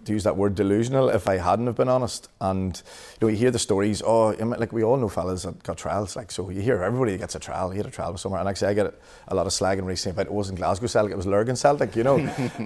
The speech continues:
Uh, and, and in local, in Uri, there's a Cleary Celtic or a Newry Celtic, and, you know, so I get a lot of slagging around those points. But it was, it was an opportunity in a moment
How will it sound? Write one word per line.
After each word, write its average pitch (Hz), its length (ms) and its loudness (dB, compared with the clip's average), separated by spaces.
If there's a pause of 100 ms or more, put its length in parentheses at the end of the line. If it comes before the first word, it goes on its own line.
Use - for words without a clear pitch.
(100)
Uh, 110 320 2
and, 110 240 -2
and 113 120 0
in 113 120 -2
local, 127 280 2
in 107 100 0
Uri, 117 160 2
there's 107 140 -4
a 107 40 -4
Cleary 123 320 0
Celtic 127 360 0
or 101 100 0
a 101 60 -2
Newry 117 200 -2
Celtic, 120 320 0
and, 104 300 -6
you 107 120 -2
know, 104 280 2
so 101 300 -2
I 113 100 4
get 113 80 4
a 104 40 2
lot 101 120 4
of 92 60 -4
slagging 98 300 0
around 92 160 -4
those 101 180 -2
points. 120 240 -2
But - 260 0 (480)
it 107 140 -4
was, 120 340 -4
it 123 80 2
was 123 140 -2
an 127 80 0
opportunity 131 420 0
in 107 80 2
a 104 60 0
moment 104 320 0